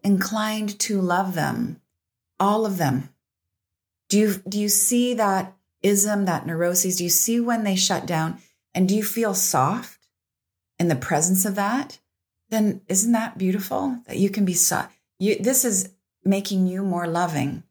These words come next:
And then maybe you can help them. We're in this together.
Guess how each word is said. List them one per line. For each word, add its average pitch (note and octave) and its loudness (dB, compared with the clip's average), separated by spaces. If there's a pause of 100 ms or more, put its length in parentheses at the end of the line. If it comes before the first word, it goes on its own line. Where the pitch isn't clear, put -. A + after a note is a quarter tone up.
(640)
And A3 0
then B3 4
maybe B3+ -2
you B3 -4
can A#3 -4 (200)
help G3 2
them. F#3 0
We're F#3+ -2
in F3 -2
this F3+ 0
together. D#3 -2